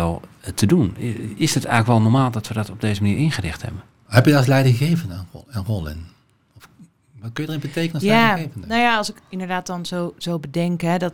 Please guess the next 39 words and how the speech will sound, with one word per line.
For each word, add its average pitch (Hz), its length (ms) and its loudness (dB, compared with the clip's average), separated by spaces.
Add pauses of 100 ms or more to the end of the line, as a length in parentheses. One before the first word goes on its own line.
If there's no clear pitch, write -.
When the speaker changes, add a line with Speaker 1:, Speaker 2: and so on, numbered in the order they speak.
Speaker 3:
dat, 170 320 -6 (280)
dat 175 140 -2
ze 180 100 2
zoveel 185 400 4
ballen 160 300 0
hoog 151 280 -4
moeten 143 240 -6
houden, 135 480 -6
dat, - 180 -14
Speaker 2:
Ja. 123 80 -6
Speaker 3:
dat 117 140 -4
is 170 160 -8
echt - 240 -8
zo. 202 320 0 (180)
Speaker 2:
Ja. 110 280 0
Speaker 3:
Ehm, 160 520 0 (400)
dat 160 300 -2
ik, - 320 0 (400)
nou 165 180 0
ja, 139 120 0
als 143 240 0
leidinggevende 151 720 0
dan, 139 280 0 (400)
ehm, 139 520 2
weet 160 120 -2
je, - 60 -6
ik - 140 2
vind 208 200 6
dat 185 120 2
ik 175 100 -2
zelf, 175 420 0
dat 165 180 -2
ik 165 160 -8
echt 196 260 -2
onderdeel 151 560 2
ben 143 280 -2
van 143 200 -2
het 127 140 -4
team. 120 360 -2